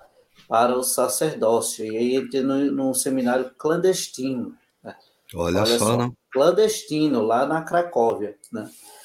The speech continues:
Speaker 1: E depois que terminou a guerra, ele continuou os estudos na Faculdade de Teologia, daquela cidade lá, que eu não sei bem o nome. Ele foi ordenado em primeiro de novembro de mil novecentos e quarenta e seis, né? Ele completou os seus estudos em Roma, se doutorou pela Universidade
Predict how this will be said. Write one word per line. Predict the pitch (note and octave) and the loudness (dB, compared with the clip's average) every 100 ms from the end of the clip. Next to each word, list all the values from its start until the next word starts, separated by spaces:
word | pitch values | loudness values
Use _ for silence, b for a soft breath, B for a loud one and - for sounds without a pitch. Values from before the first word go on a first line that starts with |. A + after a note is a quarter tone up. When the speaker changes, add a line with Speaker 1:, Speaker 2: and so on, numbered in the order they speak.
| B B - | B B -6
Speaker 1:
E | D3 G3+ A#3 | 2 4 6
depois | G#3 F3+ D#3+ | 4 4 2
que | - | 2
terminou | C#3+ C#3+ | 2 4
a | E3+ | 4
guerra, | E3+ D#3 E3+ | 4 4 4
ele | F3 | 2
continuou | F3 D#3+ D#3 C#3+ C3+ | 0 -4 0 2 2
os | B2 | 2
estudos | C#3+ - C3+ C3+ | -4 -2 -2 0
na | C#3+ | -2
Faculdade | C#3+ C#3 C3 B2 A#2+ | -2 -4 -2 -2 -2
de | |
Teologia, | C3 C3 C#3 A#2 A#2 A#2 G2+ | 0 2 2 0 0 0 0
daquela | G#2 - A#2 | -4 -2 -2
cidade | - A#2 A2+ A2+ A#2 | -2 -6 -2 0 2
lá, | A2+ A#2 - | 2 2 0
que | C3+ | -4
eu | C3 - - | -6 -8 -10
não | A#2+ A#2+ | -8 -8
sei | - A#2+ | -6 -6
bem | A#2+ A#2+ | -2 0
o | B2 | 0
nome. | A2+ G2 - _ - B B B B B B B B B B B B B | -2 -4 -10 _ -16 B B B B B B B B B B B B B
Ele | - C3+ D3 D#3+ | 2 4 6 4
foi | D#3+ E3+ E3+ | 4 6 8
ordenado | D#3+ E3+ D#3+ C#3+ C3 B2 A#2+ | 6 6 4 6 4 4 0
em | - | -4
primeiro | C#3 C3+ D3 C#3 | -4 0 0 2
de | |
novembro | C#3 B2+ C3 B2 | 2 4 2 0
de | |
mil | B2+ | -2
novecentos | B2 A#2+ A#2+ | -2 -4 -6
e | - | -2
quarenta | B2 A#2+ A#2+ | 0 0 0
e | D#3+ | -2
seis, | D#3+ - C3+ B2+ D#3 - - - - A#2 | 0 2 4 2 0 -2 0 0 -4 -4
né? | A2 A#2 C#3 | -4 -4 -4
Ele | A#2 A2 A#2 A2+ A2+ A2 A2 G#2 - | -4 0 0 0 -2 -2 -4 -8 -10
completou | - A#2 B2 A#2+ C3 C#3+ | -8 -4 -4 0 2 4
os | C#3 | 2
seus | B2+ A#2 | -2 -4
estudos | A#2+ - A#2 C3 A2+ | -4 -4 -2 0 0
em | C#3 B2 | -2 -4
Roma, | G#2 G#2+ A#2+ C#3 D3+ D3+ - | -2 0 0 -2 -4 -10 -16
se | - | -12
doutorou | G#2 B2 A#2+ B2 A2 A#2 C3+ | -2 -2 0 0 2 2 0
pela | B2 A2+ | 0 -2
Universidade | G#2+ A2+ A2+ - A2+ | 0 -2 -4 -2 -2